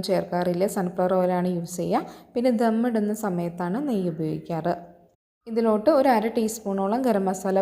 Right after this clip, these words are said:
പൊടി കൂടി ചേർത്ത് കൊടുക്കുക. നമ്മൾ ഫ്രഷായിട്ട് പട്ട, ഗ്രാമ്പു, ഏലക്കൊക്കെ പൊടിച്ചെടുത്തില്ലേ, അതാണിത്.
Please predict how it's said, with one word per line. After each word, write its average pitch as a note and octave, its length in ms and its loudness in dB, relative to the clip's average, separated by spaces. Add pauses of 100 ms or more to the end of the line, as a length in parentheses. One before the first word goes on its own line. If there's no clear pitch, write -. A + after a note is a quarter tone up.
പൊടി F3 220 0
കൂടി F#3 220 -2
ചേർത്ത് F3 260 0
കൊടുക്കുക. F3 340 0
നമ്മൾ A#3+ 160 0 (100)
ഫ്രഷായിട്ട് G3 580 0
പട്ട, G3 140 -4 (140)
ഗ്രാമ്പു, F#3+ 320 2
ഏലക്കൊക്കെ F#3 440 -2
പൊടിച്ചെടുത്തില്ലേ, F3+ 640 -4 (440)
അതാണിത്. F3 520 0